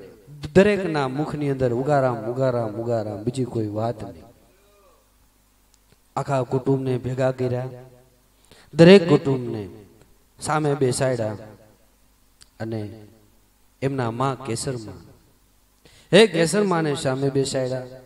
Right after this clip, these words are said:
દરેક કુટુંબને ભેગું કર્યું અને મા પાસે પેલી પ્રાર્થના કરી કે મા,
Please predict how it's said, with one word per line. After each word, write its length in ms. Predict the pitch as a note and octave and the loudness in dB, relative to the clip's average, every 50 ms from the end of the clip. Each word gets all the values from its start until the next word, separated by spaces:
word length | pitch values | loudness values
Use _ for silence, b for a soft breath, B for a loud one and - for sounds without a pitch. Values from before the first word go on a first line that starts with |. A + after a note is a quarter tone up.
| - - - _ _ - | -20 -20 -20 _ _ -4
દરેક 260 | B2+ C#3 D3 C#3+ C3+ C#3 | 0 2 2 2 2 2
કુટુંબને 500 | C3 C3+ C3+ C#3 C#3 C3+ C3+ C3 C3 B2+ | -2 -2 -2 -2 -4 -2 -2 -4 -4 -2
ભેગું 380 | B2+ - C3 C3 C3 C3+ C3 B2+ | 0 0 0 0 0 -2 -2 0
કર્યું 320 | - C3+ B2+ B2+ B2+ B2 B2+ B2+ B2+ - - - - _ _ _ _ _ _ _ _ _ _ - | -2 -4 -2 -2 -6 -8 -10 -16 -20 -20 -20 -20 -20 _ _ _ _ _ _ _ _ _ _ -10
અને 220 | A#2+ B2+ B2 A#2+ A2+ A2 G#2+ A#2 A2+ G#2+ G#2+ - - _ _ _ _ _ _ _ _ _ - | -8 -6 -6 -6 -6 -8 -10 -12 -16 -20 -20 -20 -20 _ _ _ _ _ _ _ _ _ -8
મા 240 | B2+ C#3 D3 E3+ F#3 | -2 0 2 2 2
પાસે 340 | F3+ E3 D3+ D3+ - D3+ C#3+ | 4 2 2 0 0 -2 -4
પેલી 280 | C3+ - C#3 C3+ B2+ B2+ | -2 -2 -2 0 0 0
પ્રાર્થના 500 | B2+ A#2+ A2+ A#2+ B2 A#2+ - C3+ C3 C3+ | -2 0 -2 -2 -4 -6 -6 -8 -8 -8
કરી 280 | - - B2+ A2+ G2+ F#2 - - G2+ F#2 - _ _ _ _ _ _ _ _ _ _ _ - | -8 -10 -10 -10 -12 -18 -20 -20 -20 -20 -20 _ _ _ _ _ _ _ _ _ _ _ -8
કે 80 | A#2+ A2 | -8 -6
મા, 500 | G#2+ A2 A#2 A2+ A2 A#2+ A2+ A#2 A2 | -6 -4 -4 -4 -6 -8 -10 -16 -20